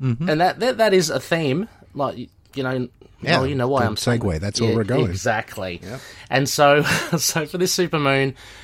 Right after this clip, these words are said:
Speaker 2: Noel and I are gonna be covering something from Alan Zelenetz.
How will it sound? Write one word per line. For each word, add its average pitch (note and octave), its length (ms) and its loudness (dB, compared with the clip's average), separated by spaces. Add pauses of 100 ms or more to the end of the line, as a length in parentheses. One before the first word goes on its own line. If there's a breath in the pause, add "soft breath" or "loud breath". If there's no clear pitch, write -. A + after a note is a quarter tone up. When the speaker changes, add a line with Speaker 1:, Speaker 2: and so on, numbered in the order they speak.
(340 loud breath)
Speaker 2:
Noel D3 280 2
and D#3 80 2
I B2+ 260 4
are B2 60 -2
gonna D#3 240 -2
be F3+ 100 -2
covering B2+ 580 -2
something C#3 360 -4
from B2+ 280 -4
Alan C#3 380 0
Zelenetz. B2 1120 -2